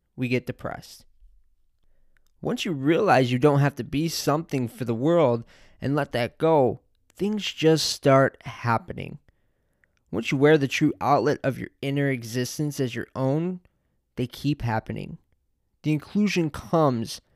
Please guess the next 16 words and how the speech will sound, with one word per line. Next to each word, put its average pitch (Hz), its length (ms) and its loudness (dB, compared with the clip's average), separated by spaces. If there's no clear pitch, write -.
when 143 160 4
you 156 80 6
inspire 160 680 2
and 135 320 -2
join 143 540 0
everyone 151 600 0
in 135 200 -2
a - 20 -2
movement 127 640 -2
so 160 300 0
far 170 440 4
as 123 180 0
your 123 120 -2
mind 123 320 -2
can 135 160 -4
see 131 480 -6